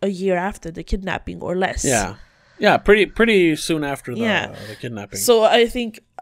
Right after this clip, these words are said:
Speaker 1: a, a kidnapping and then all of a sudden the principal showing up with a newborn would look even more suspicious.
Speaker 2: Yeah, yeah. So he's kept her in a shed behind his house.
Speaker 1: Yeah,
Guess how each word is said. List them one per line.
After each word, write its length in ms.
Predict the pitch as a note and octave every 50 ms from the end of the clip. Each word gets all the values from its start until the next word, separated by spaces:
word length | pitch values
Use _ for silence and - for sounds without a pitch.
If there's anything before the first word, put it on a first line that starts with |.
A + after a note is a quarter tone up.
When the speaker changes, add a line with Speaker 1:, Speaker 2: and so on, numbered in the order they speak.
| - -
Speaker 1:
a, 240 | - G3 D#3 A#2+ - _ _ _ _ _ _ _ _ -
a 60 | G#3+ A3
kidnapping 640 | - - C#4 B3 A3+ A#3 A#3 A#3 A#3 - A3 G#3
and 80 | G#3 G3+
then 120 | G3 G3
all 100 | G3 F#3
of 60 | F3+ F#3+
a 40 |
sudden 300 | G3+ - G#3 F#3+ F#3+ F#3+
the 60 | F#3 F#3
principal 440 | - - G3+ F#3+ - G3+ - F3+
showing 260 | G3 - G3+ F#3+ F#3 F3+
up 120 | E3 -
with 80 | E3+ E3+
a 40 | E3+
newborn 460 | E3+ F3+ G#3+ A#3 A3 C4+ C#4+ C#4+ A#3+
would 180 | G3+ G3+ F3+ F#3
look 220 | F3 F3+ F3 -
even 220 | B2 E3+ D#3+ E3
more 160 | E3+ F3+ F3+ F#3
suspicious. 520 | - - - - - - - - - -
Speaker 2:
Yeah, 300 | C3 C3+ G#2+ F2+ D2+ F#2 - - - - - -
yeah. 240 | - B2+ G#2+ F2 - - - _ _ _ - - - - -
So 140 | - - D3+
he's 140 | E3 -
kept 320 | - - F3 F3+ F3+ - -
her 100 | F3+ D#3+
in 120 | D3+ C3+ A#2+
a 60 | A#2
shed 400 | - - - D#3 D3 C#3 G#2 A2
behind 260 | A#2 G#2+ A2+ G#2+ G2+
his 120 | G2 - -
house. 480 | - G#2 - - D#2 - - - - -
Speaker 1:
Yeah, 220 | A3+ G#3 G3 -